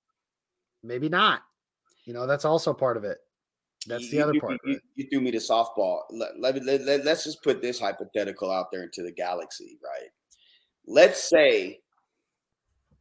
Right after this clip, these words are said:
Speaker 2: the Raiders, for instance, Derek Carr, no matter what's, the fourth best quarterback in that division now, right?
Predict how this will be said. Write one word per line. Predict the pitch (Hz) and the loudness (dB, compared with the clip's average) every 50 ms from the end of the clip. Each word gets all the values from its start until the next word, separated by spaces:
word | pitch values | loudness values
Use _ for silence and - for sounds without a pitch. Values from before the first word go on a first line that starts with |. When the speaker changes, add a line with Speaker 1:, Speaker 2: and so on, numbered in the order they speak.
| _ _ _ | _ _ _
Speaker 2:
the | 117 123 127 | -4 -2 -2
Raiders, | 120 113 135 143 147 143 113 98 92 92 92 - | 0 4 4 6 6 4 2 -2 -6 -6 -10 -12
for | - - 98 95 | -10 -10 -10 -10
instance, | 95 92 - - 92 87 98 - - - - _ _ _ _ _ _ _ _ _ _ _ _ _ _ _ _ _ 95 92 | -8 -10 -10 -12 -12 -14 -10 -10 -10 -12 -12 _ _ _ _ _ _ _ _ _ _ _ _ _ _ _ _ _ 0 6
Derek | 143 170 175 170 - | 8 8 8 8 6
Carr, | - 160 160 156 143 | 6 8 10 10 10
no | 135 131 | 8 4
matter | 131 127 120 117 117 | 4 4 4 4 4
what's, | 131 127 127 - | 2 2 2 0
the | 101 - | -8 -10
fourth | - - 123 123 123 - - 123 | -4 -2 0 0 0 -2 -4 -4
best | 117 113 - - | -2 -2 -2 -4
quarterback | - 117 107 95 101 101 90 87 - 92 | -4 -4 -4 -2 -4 -6 -8 -8 -8 -10
in | 92 | -12
that | 95 90 - | -12 -12 -10
division | - 85 92 90 85 85 87 71 | -12 -12 -12 -12 -12 -12 -14 -16
now, | 64 60 - - _ _ _ _ _ _ _ _ _ _ _ _ _ _ _ _ _ _ _ _ _ _ _ _ _ _ _ | -18 -20 -20 -20 _ _ _ _ _ _ _ _ _ _ _ _ _ _ _ _ _ _ _ _ _ _ _ _ _ _ _
right? | - 110 113 123 | 0 0 0 0